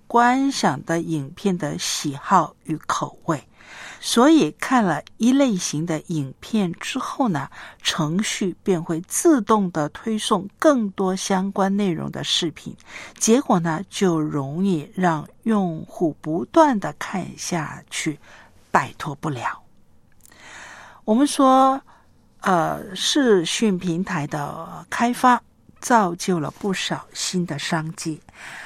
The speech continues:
推动经济的发展，但是却同时付上了代价。年轻人一旦沉迷了，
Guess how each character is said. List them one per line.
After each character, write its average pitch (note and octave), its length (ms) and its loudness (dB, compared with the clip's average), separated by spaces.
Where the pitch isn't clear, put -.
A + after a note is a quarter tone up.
推 C#4 200 2
动 A3 260 2
经 G#3 200 0
济 G3+ 140 -8
的 D#3 140 -8
发 D#3 260 -6
展， - 240 -8
但 F3+ 160 0
是 E3+ 180 -4
却 - 380 -2
同 F3 520 0
时 E3+ 460 0
付 E3 340 0
上 C#3+ 360 -6
了 - 260 -16
代 C#3+ 220 -6
价。 - 300 -8
年 C4 180 8
轻 D#4+ 220 6
人 B3+ 280 6
一 C4+ 140 -2
旦 C4+ 380 6
沉 E3+ 320 0
迷 G3 520 2
了， C#3+ 220 -4